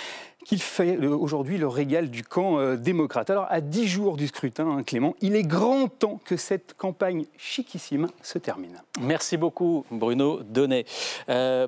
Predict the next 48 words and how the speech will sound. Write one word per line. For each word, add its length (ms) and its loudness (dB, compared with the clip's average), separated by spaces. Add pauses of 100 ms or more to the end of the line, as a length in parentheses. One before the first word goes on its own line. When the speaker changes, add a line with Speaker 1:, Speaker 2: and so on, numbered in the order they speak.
(120)
Speaker 2:
pour 100 -2
commencer, 540 -2
on 40 -4
va 120 -2
prendre 180 -4
la 80 0
direction 560 -2
des 240 0
États-Unis 440 0
pour 180 -2
aller 100 -2
voir 220 -2
Richard 580 -4
Verly. 540 -2
Euh, 200 -2
Richard, 240 0
vous 160 0
êtes 80 0
donc, 240 -2
euh, 220 4
sur 220 2
place 180 0
pour 160 0
le 60 2
média 240 2
en 80 2
ligne 240 0
Blick. 520 0 (520)
Euh, 420 4
vous 120 2
avez 120 4
notamment, 460 0
hein, 80 -2
suivi 260 -4
les 160 0
équipes 240 -4
de 340 0
Kamala 460 2
Harris 400 -2
en, 60 0
en 260 0
Pennsylvanie. 600 0
Là, 100 2
je 100 -2
crois 140 0
que 60 -10
vous 140 0
êtes 180 -2